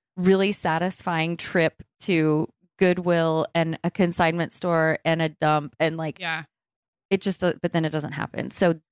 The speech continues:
Speaker 1: this year I am going, if I purge a lot of stuff and I need to, like, we live, like, right by a Goodwill go-, uh, donation
Speaker 2: That's
Speaker 1: center.
Speaker 2: great.
Speaker 1: And so if I know I'm gonna have a bag of stuff in the back of my car, I will go that day.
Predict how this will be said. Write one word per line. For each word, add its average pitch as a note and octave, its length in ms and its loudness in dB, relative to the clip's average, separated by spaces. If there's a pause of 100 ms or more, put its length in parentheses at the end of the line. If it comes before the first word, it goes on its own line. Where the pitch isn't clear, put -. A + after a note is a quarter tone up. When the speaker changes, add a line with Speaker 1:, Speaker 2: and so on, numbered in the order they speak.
(140)
Speaker 1:
this D4 360 2
year D#3 460 0 (340)
I E3+ 140 4
am G#3+ 260 2
going, D#3+ 600 0 (720)
if E3+ 160 -2
I F3 240 2
purge F#3 380 -2
a G3+ 60 -2
lot G3+ 180 0
of G#3 80 -2
stuff A3+ 400 0 (300)
and F3 120 2
I E3 140 2
need E3+ 220 -2
to, F3+ 100 -6
like, E3 180 0 (340)
we F3+ 220 4
live, E3 260 4
like, D#3 220 -2
right D3+ 160 0
by D3+ 120 0
a D3 120 0
Goodwill C#3+ 580 -4
go-, D#3+ 100 0 (100)
uh, D3+ 240 2
donation D3 460 -6
Speaker 2:
That's - 80 -16
Speaker 1:
center. A#2 160 -6
Speaker 2:
great. - 180 -6 (360)
Speaker 1:
And F3 180 0
so D#3 360 2 (640)
if - 180 -6
I G3 300 2
know F3 400 0
I'm D#3+ 140 -2
gonna E3 100 -2
have D#3+ 180 -2
a D#3+ 60 -2
bag D3 180 0
of D#3+ 60 -4
stuff - 220 -4
in E3 60 -10
the D#3+ 80 -6
back C#3+ 180 -2
of E3 60 -12
my D#3+ 100 -4
car, D#3 420 0
I D3+ 80 4
will D3+ 120 0
go C#3+ 180 0
that A#2+ 200 -4
day. - 260 -4